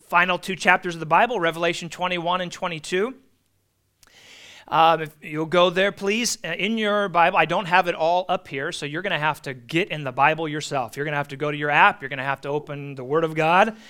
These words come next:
and follow along, because what I wanna do is I wanna read this passage so we're all on the same page, and then we'll br-, take down, uh,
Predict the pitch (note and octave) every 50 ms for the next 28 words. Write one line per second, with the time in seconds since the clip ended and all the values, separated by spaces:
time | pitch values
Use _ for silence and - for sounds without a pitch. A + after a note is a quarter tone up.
0 | - - - D3+ D3+ D3 - E3 D#3+ D#3+ D#3 D#3 D3+ D#3 D#3+ F3 F#3 G3+ G3 E3+
1 | D3 E3 D3 D#3+ F#3 A3 B3+ C#4 C#4 C4+ B3+ F#3+ E3 F#3 F#3 F#3 F3 E3+ E3 F3
2 | E3 D#3 D3 D3 D#3 F#3 G#3 A3+ F3+ F#3 F3 - - - D#3 D3+ D3+ - - D3+
3 | - - C#3+ C3+ C3+ C#3 D3+ F3+ G3 G3 G3 - - G3+ G3+ G#3 G#3 E3+ D#3 C#3+
4 | C#3+ C3+ C#3 - _ - - - - - - - - C#3 D#3 E3+ E3+ E3+ E3 D#3+
5 | D3+ C#3+ D#3 F3+ - _ _ - - F3 D#3+ D#3+ E3 D#3+ D#3+ D#3+ D#3 - - -
6 | - - _ _ _ _ - - B2+ B2+